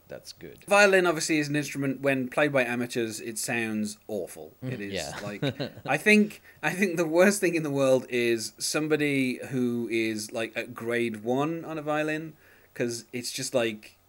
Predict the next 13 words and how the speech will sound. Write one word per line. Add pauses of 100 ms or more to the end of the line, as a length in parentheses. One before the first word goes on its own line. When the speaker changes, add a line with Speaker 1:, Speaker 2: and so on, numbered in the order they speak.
(120)
Speaker 2:
they've
just
about
got
the
idea.
But
anyone
below
that,
you're
like, (120)
"I